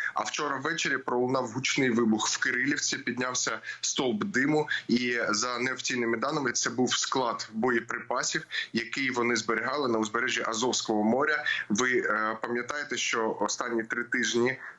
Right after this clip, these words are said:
тому вони почали звозити все, е, від Мелітополя в бік Криму і також на Азовське узбережжя.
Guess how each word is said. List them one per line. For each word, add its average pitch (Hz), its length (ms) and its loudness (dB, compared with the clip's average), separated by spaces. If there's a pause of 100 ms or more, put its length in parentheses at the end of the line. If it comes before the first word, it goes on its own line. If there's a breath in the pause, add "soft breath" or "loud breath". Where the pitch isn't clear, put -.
тому 131 280 2
вони 120 240 2
почали 123 400 2
звозити 113 540 0
все, 110 440 0 (260 loud breath)
е, 110 40 0 (440)
від 117 220 0
Мелітополя 113 640 0
в 104 80 -8
бік 117 360 0
Криму 151 440 2
і - 60 2
також 127 400 0
на 120 80 0
Азовське 117 680 0 (240 loud breath)
узбережжя. 123 760 2